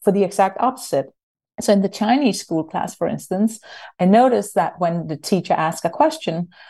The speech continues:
uh, they are taking responsibility themselves, showing, "So now I'm, actually, I'm just testing. Do you know the same thing I know?" So it's not to, to, uh, impose responsibility on others, to take responsibility themselves. And the students become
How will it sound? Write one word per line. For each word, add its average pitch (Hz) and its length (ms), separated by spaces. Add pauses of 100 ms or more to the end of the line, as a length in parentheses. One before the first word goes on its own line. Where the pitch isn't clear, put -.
(200)
uh, 185 60
they 208 280
are 190 160
taking 180 340
responsibility 165 760
themselves, 208 640
showing, 185 640
"So 175 320
now 180 220
I'm, 233 180 (120)
actually, 226 280
I'm 220 140
just 220 240
testing. - 580 (280)
Do 208 100
you 220 120
know 190 240
the 175 100
same 180 240
thing 214 240
I 285 160
know?" - 320 (460)
So 226 280
it's 220 320
not 254 420
to, - 120 (420)
to, 202 280
uh, 180 120
impose 208 420
responsibility 170 580
on 151 160
others, 262 360
to - 160
take 208 360
responsibility 165 760
themselves. 208 480
And 185 120
the 185 40
students 240 420
become 214 640